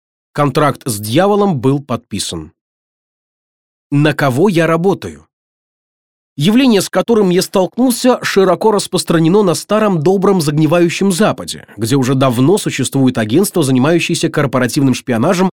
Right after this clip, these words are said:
в пользу своих клиентов. Не промышленным, а именно корпоративным.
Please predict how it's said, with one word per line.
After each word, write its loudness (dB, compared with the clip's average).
в -20
пользу 0
своих 0
клиентов. 0
Не 2
промышленным, -2
а -6
именно 2
корпоративным. -2